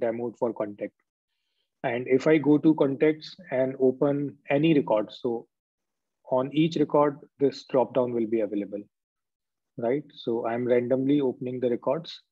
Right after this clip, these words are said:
and you will see it everywhere. So this way, if you have any Lightning component created where this statement is available, so you can place that Lightning component on,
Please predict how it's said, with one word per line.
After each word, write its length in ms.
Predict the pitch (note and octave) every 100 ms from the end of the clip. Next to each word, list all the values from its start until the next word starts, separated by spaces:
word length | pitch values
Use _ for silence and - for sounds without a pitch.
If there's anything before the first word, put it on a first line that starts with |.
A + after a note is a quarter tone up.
| -
and 180 | C3 A#2+
you 120 | B2
will 160 | B2 A#2+
see 440 | - A#2+ A#2+ - B2
it 160 | A2+
everywhere. 640 | C3 G#2+ G#2+ G#2+ G#2 F#2+ G2 _ _ _ _ _ _ _ _ _ _ _ _ _
So 360 | - A#2+ G#2+ A2+ _
this 280 | A#2+ C#3 -
way, 140 | D#3
if 220 | E3 D3+ D3+
you 100 | D3
have 360 | C3+ C3+ C3+ - F#3
any 200 | B2 C3+
Lightning 420 | B2+ B2 C#3+ C#3+
component 540 | B2+ A#2+ A#2 B2+ B2+ A#2
created 520 | A2 A#2 D#3 E3 C#3
where 340 | B2+ B2+ B2 A2+
this 420 | A#2+ - - - _ _
statement 520 | - - A#2 G#2 B2+ C3
is 120 | A#2+
available, 480 | A2+ A#2+ C3 F3+ F3+ - _ _ _
so 440 | - B2 A#2+ A#2+ B2
you 140 | B2
can 240 | C3+ C3 -
place 240 | C#3 D3
that 240 | D3 C#3 B2+
Lightning 440 | A#2+ A2 C3 B2+
component 580 | B2+ A#2 A#2 D3 F3 F#3+ -
on, 400 | B2+ B2 B2+ C3+